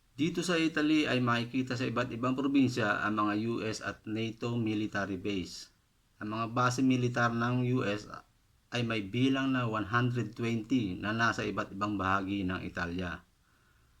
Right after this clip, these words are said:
Narito ang intelligence center na siyang nagmomonitor sa mga miyembro ng nato dito sa Europa.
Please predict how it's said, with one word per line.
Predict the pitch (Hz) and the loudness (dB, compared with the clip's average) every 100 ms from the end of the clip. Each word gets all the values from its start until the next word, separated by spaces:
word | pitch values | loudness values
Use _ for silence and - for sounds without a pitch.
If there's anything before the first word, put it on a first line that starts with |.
| _ - | _ -6
Narito | 110 120 120 123 139 | 0 2 2 2 2
ang | 127 120 | 4 2
intelligence | 117 123 131 143 143 | 2 0 2 2 2
center | 143 135 127 123 120 | 2 2 2 0 0
na | 110 120 | 0 -2
siyang | 123 143 139 135 | -2 2 2 4
nagmomonitor | 131 131 131 127 123 131 113 | 4 6 6 4 2 0 -2
sa | 110 | -2
mga | 107 110 | -2 -2
miyembro | 113 113 107 104 | -2 -2 -2 -2
ng | 110 107 | -2 0
nato | 117 117 104 95 90 87 - _ _ _ _ _ _ - | 2 0 0 -4 -6 -6 -12 _ _ _ _ _ _ -10
dito | 101 123 120 127 123 123 | 0 2 2 0 0 0
sa | 110 | -2
Europa. | 107 101 92 90 98 87 | -2 0 -2 -2 -4 -4